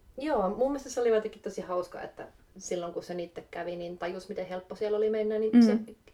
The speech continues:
Speaker 1: se kiinnostaa, että vois lähteä vaan julkisilla poukkoilemaan, niin siitä, siitä suosittelen myös. Vaikka paljonhan täällä on kaikenlaista, että koko
Speaker 2: Niin
Speaker 1: ajan
Speaker 2: joo, siis
Speaker 1: löytyy
Speaker 2: hemmetisti
Speaker 1: ammattilaisia
Speaker 2: kaikkea muuta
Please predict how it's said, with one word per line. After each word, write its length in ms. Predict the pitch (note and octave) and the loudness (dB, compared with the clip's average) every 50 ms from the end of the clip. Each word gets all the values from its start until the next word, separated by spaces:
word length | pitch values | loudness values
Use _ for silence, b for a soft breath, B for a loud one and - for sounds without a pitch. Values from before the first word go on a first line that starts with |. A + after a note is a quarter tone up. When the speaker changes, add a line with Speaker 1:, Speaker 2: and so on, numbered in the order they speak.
| _ - | _ -8
Speaker 1:
se 120 | - - | -4 -4
kiinnostaa, 680 | - A3 F#3+ F3 F3 F3+ G3+ G3+ - - - D3+ - G3+ | -4 -4 -4 -6 -6 -6 -6 -8 -10 -12 -14 -12 -12 -12
että 120 | G3 - | -10 -8
vois 180 | E3+ F#3 - - | -8 -8 -8 -10
lähteä 360 | - F3 - - F#3+ G#3 G#3 | -12 -12 -12 -10 -8 -8 -6
vaan 180 | G#3+ A3+ A3 - _ b b b b b b b b b b | -6 -6 -8 -10 _ b b b b b b b b b b
julkisilla 540 | - G#3 F#3+ F#3 F#3+ - G#3+ F#3+ G#3 G#3 G#3 | -2 -2 -2 -2 -2 0 0 0 2 0 0
poukkoilemaan, 560 | G#3 G#3 G#3+ G#3+ - B3 A#3+ A#3 A#3 A#3+ A#3+ | 0 -2 -2 -2 -2 -4 -6 -4 -4 -6 -6
niin 240 | A#3+ A#3+ B3 A#3+ A#3+ - - _ - - - _ _ | -6 -6 -6 -8 -10 -14 -18 _ -20 -20 -20 _ _
siitä, 300 | - - A#3 - G3 F#3 - - - - - - - - _ | -8 -6 -4 -4 -4 -6 -10 -12 -16 -18 -18 -18 -20 -20 _
siitä 200 | - B3+ B3 A3+ | -14 -12 -10 -8
suosittelen 480 | F#3+ G3 F3 F3+ F3+ - F#3+ F#3 F#3 F#3 | -8 -8 -8 -8 -8 -8 -6 -6 -6 -6
myös. 320 | F#3 F#3+ F#3+ - - - - - - - _ _ - b b b b b b - | -8 -10 -12 -14 -18 -20 -20 -20 -20 -20 _ _ -20 b b b b b b -10
Vaikka 280 | F#3 F#3 - G3 F#3+ - - - F#3 F#3+ | -8 -8 -8 -8 -10 -10 -12 -20 -10 -4
paljonhan 380 | - G3 G3 G3 F#3 F3 F3 E3+ | -2 0 0 0 0 -2 -4 -4
täällä 220 | E3+ E3 E3+ F3+ | -4 -4 -4 -4
on 80 | F3+ F3 | -4 -4
kaikenlaista, 680 | E3+ F3 F3 F3 F3+ F3+ F3+ F#3 F#3+ - - G3+ G3+ | -6 -6 -4 -4 -4 -4 -4 -6 -8 -8 -8 -8 -8
että 140 | G#3 - - - F#3 G3 | -8 -10 -12 -14 -14 -8
koko 80 | - - G#3 | -2 4 6
Speaker 2:
Niin 100 | G3+ G3+ | 6 8
Speaker 1:
ajan 100 | G#3 G3+ | 8 6
Speaker 2:
joo, 100 | F3+ - | 6 4
siis 220 | - F3+ F3+ F3+ | 4 4 2 4
Speaker 1:
löytyy 60 | - G3 | 6 6
Speaker 2:
hemmetisti 380 | F#3+ F#3 F3+ F3 F#3+ - - | 6 6 6 4 4 2 2
Speaker 1:
ammattilaisia 40 | - | 4
Speaker 2:
kaikkea 300 | - E3+ G#3+ - B3 - | 2 4 6 6 6 8
muuta 160 | D#3 C#3+ - | 8 6 6